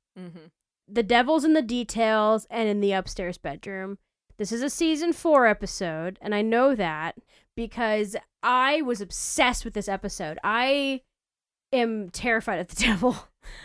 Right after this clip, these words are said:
Speaker 2: Um, <laughs> so scared. Yeah,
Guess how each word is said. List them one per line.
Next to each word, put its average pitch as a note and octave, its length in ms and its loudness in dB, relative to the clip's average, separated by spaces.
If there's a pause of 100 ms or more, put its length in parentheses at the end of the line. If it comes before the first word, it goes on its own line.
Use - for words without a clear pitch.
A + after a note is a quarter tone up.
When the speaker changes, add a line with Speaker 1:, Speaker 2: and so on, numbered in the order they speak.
(160)
Speaker 2:
Um, D4+ 500 4 (500)
<laughs> F#4 400 -2
so D4+ 300 2
scared. G3 480 -2 (1500)
Yeah, B3+ 240 2